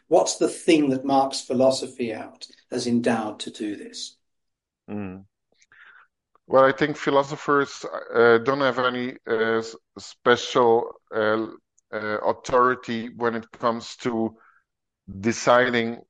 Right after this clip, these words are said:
Speaker 2: which direction ethically and politically we should go. I think they, just like other people, should talk with others about this.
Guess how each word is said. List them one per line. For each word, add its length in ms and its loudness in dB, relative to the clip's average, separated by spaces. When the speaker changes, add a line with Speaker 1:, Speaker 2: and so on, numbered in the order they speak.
Speaker 2:
which 720 -4
direction 480 2
ethically 520 -4
and 300 -8
politically 500 -2
we 100 -6
should 300 -8
go. 480 4
I 120 4
think 260 -4
they, 420 -2
just 320 0
like 160 0
other 200 2
people, 420 -2
should 240 -6
talk 300 2
with 100 0
others 500 -2
about 380 -4
this. 360 -8